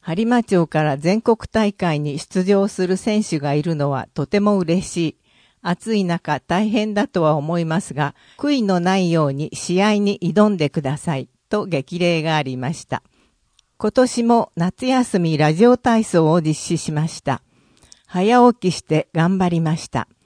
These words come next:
七月二十四日から八月二十五日の夏休みの朝八時から、公民館で毎年恒例になったラジオ体操をしました。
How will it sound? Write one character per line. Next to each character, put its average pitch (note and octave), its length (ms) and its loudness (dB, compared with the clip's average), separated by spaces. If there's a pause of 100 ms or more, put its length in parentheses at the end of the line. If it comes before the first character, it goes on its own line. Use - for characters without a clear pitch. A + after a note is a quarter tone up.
(420)
七 - 300 -6
月 A#3+ 320 2
二 A#3+ 220 4
十 F#3 200 4
四 D#3 160 4
日 - 240 -4
か E3 140 -2
ら D3+ 220 -2
八 A3 320 -6
月 A3+ 260 0
二 A#3 220 2
十 F#3+ 180 4
五 D#3+ 180 2
日 D3+ 300 -2
の C#3 200 -2 (260)
夏 D#3+ 300 -6
休 A3+ 340 0
み D#3 100 0
の D3+ 240 -2
朝 G3 260 -4
八 D#3+ 320 -4
時 F3+ 140 -4
か C3 160 -6
ら、 A#2+ 180 -4 (220)
公 C4+ 240 2
民 C#4 300 0
館 F3 300 0
で D#3+ 280 -2
毎 G3+ 260 0
年 G#3+ 520 0
恒 A3 240 4
例 A#3+ 200 2
に A3+ 140 2
な G#3 160 0
っ - 20 -10
た D#3 300 -2
ラ D#3+ 160 0
ジ G#3 140 2
オ A#3+ 80 2
体 A#3 240 0
操 F#3 300 0
を G3 60 0
し G3+ 160 -4
ま D#3 160 -2
し - 140 -10
た。 - 200 -6